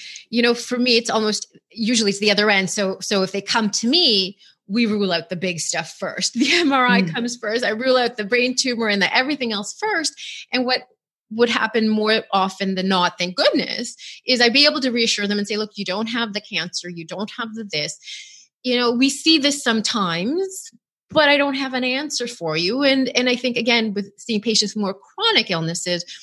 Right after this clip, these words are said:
Speaker 1: I would be saying that a lot. And so it was more the drive of after I've done that big stuff, there are other things. And the more you speak to the, the, for lack of a better,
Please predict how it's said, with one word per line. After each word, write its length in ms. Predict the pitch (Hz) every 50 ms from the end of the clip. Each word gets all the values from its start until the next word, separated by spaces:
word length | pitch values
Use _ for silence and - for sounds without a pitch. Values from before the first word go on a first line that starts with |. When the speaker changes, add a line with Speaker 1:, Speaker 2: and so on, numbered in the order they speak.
| - _ _ -
Speaker 1:
I 80 | 262
would 80 | 285 233
be 80 | 262
saying 380 | 254 - - 254 240 226 226 220
that 300 | 202 208 196 196 190 190 - _ _ _ _ _ _ _ _ _ _ _ _ _ _ -
a 60 | - 339
lot. 400 | 269 196 135 - - - - - _ _ - - - - _ _ _ _ -
And 400 | - 254 247 254 247 240 247 240
so 160 | 240 262 254
it 40 | 233
was 180 | 233 254 220
more 240 | 233 247 254 262 269
the 100 | 262 254
drive 340 | 214 226 240 226 233 233 214
of 120 | 220 202 196 - _ - -
after 340 | - - - - - 254 254
I've 160 | 240 233 208
done 220 | 196 233 220 214 208
that 220 | 208 175 - -
big 160 | - 226 208
stuff, 560 | - - - - - - - - - - - _ _ _ - - - - - - - - _ _ _ -
there 300 | 202 208 277 311 - -
are 140 | 277 302 320
other 200 | 339 311 285 285
things. 200 | 285 277 262 -
And 180 | - 262 262
the 40 | 269
more 260 | 269 269 285 285 320
you 120 | 320 294 285
speak 380 | 269 - - - 466 622 - -
to 120 | - 302
the, 460 | 262 214 240 233 226 220 220 208 - 202
the, 380 | 214 233 226 220 214 220 214 202 - - 185 185
for 120 | - -
lack 220 | 220 208 196 202 202
of 60 | 208
a 40 | 202
better, 300 | 196 208 202 196 196